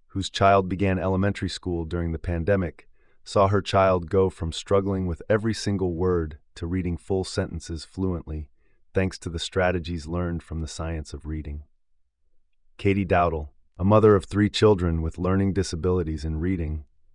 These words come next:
has seen the importance of structured literacy in classrooms. The systematic teaching of phonics has helped her children compensate where their brains struggle.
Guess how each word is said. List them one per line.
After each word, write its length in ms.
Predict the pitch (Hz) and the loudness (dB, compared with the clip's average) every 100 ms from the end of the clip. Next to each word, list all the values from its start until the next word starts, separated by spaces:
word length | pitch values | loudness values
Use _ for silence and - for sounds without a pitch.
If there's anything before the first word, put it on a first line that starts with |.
| _ | _
has 180 | - 87 | -6 -4
seen 260 | - 101 | 0 2
the 100 | 98 | 2
importance 640 | 92 85 - 107 85 85 - | 2 0 4 4 4 -6 -8
of 100 | 76 | -10
structured 540 | - - 92 - 87 | -4 -2 -2 -2 -4
literacy 560 | 87 92 92 85 85 78 | -2 0 0 -2 -6 -6
in 100 | 73 | -6
classrooms. 840 | - 82 80 - 85 87 85 - _ _ _ _ _ _ _ _ _ _ - - | -4 -4 -4 -8 -12 -14 -16 -20 _ _ _ _ _ _ _ _ _ _ -20 -12
The 80 | - | -6
systematic 760 | - 113 - 104 98 95 - | 0 0 4 4 6 4 0
teaching 400 | - 98 - 92 | -4 -4 -2 -2
of 100 | 85 | -2
phonics 680 | - - 92 85 73 - - - _ _ _ | -4 0 0 0 -6 -14 -20 -20 _ _ _
has 200 | 85 - | -8 0
helped 280 | 101 95 - | 2 2 0
her 100 | 95 | -4
children 420 | - 92 85 85 | 0 0 0 -4
compensate 680 | - 90 - 82 - 80 71 | -2 -4 -2 -6 -4 -6 -6
where 160 | 80 78 | -6 -4
their 140 | 78 | -4
brains 420 | 71 80 80 78 | -4 -4 -2 -4
struggle. 520 | - - 78 - - | -6 -8 -8 -6 -12